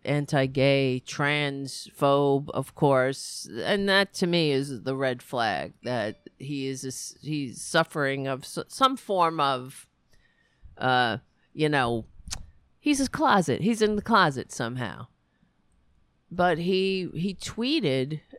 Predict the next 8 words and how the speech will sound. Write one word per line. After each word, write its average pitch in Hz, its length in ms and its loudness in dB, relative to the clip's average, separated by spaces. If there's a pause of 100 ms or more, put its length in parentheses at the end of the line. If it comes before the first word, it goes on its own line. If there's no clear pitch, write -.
(1300)
that, 175 880 -6
and 170 300 -6
ju-, 180 160 -2
I'm 165 180 2
just 156 220 -6
paraphrasing, 147 600 -2
but 127 100 -4
he, 143 340 -2